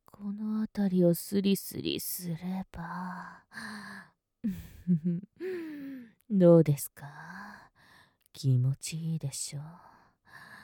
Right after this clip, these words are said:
ここは前立腺といって、男のチンポと快感でつながっている場所です。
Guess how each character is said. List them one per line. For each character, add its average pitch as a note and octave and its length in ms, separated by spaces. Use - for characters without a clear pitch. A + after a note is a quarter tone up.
こ E3+ 220
こ G3 200
は F#3+ 120
前 G#3 320
立 A3 240
腺 F3+ 280
と - 160
い E3+ 60
っ - 40
て、 F#3+ 80
男 E3 520
の E3+ 120
チ - 240
ン E3+ 120
ポ C3+ 160
と B2 160
快 C#3+ 320
感 F#3+ 240
で F#3 160
つ - 180
な E3 160
が F3+ 140
っ - 20
て G#3 80
い G3+ 80
る G3+ 100
場 G3+ 160
所 - 160
で - 160
す。 - 420